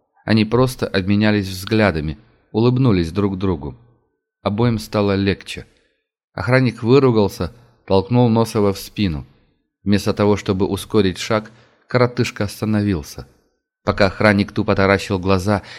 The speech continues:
и приходил в себя от удивительной наглости узника, тот прошмыгнул у него под рукой, схватился за прутья клетки. «Когда придёт Коля,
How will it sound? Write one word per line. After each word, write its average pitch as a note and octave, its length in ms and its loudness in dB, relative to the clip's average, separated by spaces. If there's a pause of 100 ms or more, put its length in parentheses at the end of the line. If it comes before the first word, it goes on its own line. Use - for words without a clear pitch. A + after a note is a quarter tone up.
(140)
и G#2 120 0
приходил A2 520 0
в F#2+ 80 -6
себя G#2+ 340 2
от - 200 -4
удивительной G#2 560 2
наглости G2+ 640 -2
узника, G2 520 -2 (680)
тот A#2+ 260 -2 (480)
прошмыгнул G#2 580 -2
у G#2+ 60 0
него G2+ 200 2
под G2+ 200 -2
рукой, G#2 400 -4 (360)
схватился G#2+ 640 -2
за F#2+ 140 -2
прутья G2 380 -6
клетки. - 480 -6 (500)
«Когда F#2+ 300 0
придёт F#2+ 320 0
Коля, G2+ 260 0